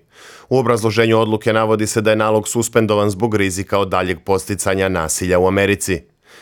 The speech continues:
Twitter i Facebook su najpre suspendovali Trumpove naloge na dvanaest sati,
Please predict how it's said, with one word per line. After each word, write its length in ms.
Twitter 300
i 60
Facebook 380
su 100
najpre 320
suspendovali 720
Trumpove 460
naloge 420
na 120
dvanaest 460
sati, 400